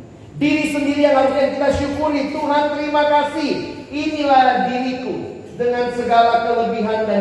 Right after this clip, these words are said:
kekuranganku." Banyak orang yang menolak dirinya.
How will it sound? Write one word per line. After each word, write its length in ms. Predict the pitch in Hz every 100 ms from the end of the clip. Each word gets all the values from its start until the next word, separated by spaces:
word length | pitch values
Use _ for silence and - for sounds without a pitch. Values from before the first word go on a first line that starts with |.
| 202
kekuranganku." 1040 | 208 202 202 190 185 180 170 135 117 - - - - 135
Banyak 400 | 175 180 180 185 180
orang 320 | 180 180 175
yang 140 | 175 170
menolak 840 | 165 160 160 156 156 - - - -
dirinya. 400 | 151 139 123